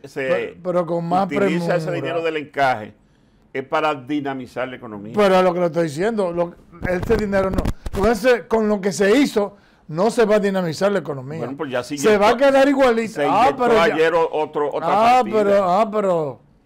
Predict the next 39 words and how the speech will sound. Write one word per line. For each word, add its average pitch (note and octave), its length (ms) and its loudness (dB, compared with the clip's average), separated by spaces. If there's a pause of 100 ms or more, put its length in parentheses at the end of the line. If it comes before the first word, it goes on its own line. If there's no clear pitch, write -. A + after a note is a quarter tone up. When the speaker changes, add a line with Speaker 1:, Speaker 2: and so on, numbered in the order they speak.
(240)
Speaker 2:
pero D#3 240 -4
ya D3+ 220 -2
se E3+ 120 -6
tuvo F#3+ 240 -2
que G3 120 -2
tirar F#3+ 280 0
otra G3+ 260 0
que D#3+ 100 -6
no D#3+ 80 -8
estaba E3 260 -4
contemplada. D#3 460 -6
Speaker 1:
Pero - 80 -2
mire, F#3 320 -8
usted D3+ 280 -6
Speaker 2:
Ya G3 180 4
tú A#3+ 80 4
estás, A#3+ 360 4
usted G#3 160 2
está G#3+ 160 2
estresando A3+ 800 2
la G#3 100 2
estabilidad F3+ 380 0
macroeconómica F#3+ 840 0
Speaker 1:
Mire, D3+ 120 -8 (140)
Speaker 2:
y - 20 -16 (100)
está - 20 -
Speaker 1:
usted F#3+ 160 2
Speaker 2:
estresando, G#3+ 920 4 (280)
eh, F#3+ 100 0
eh, F3+ 440 2
eh, C#3 380 -4
el E3+ 200 -2
déficit G3 520 2
de, G3+ 320 2 (480)
de, E3+ 360 2
de, D#3 640 0
del D#3 180 0
Banco F3 260 0
Central. G3+ 580 0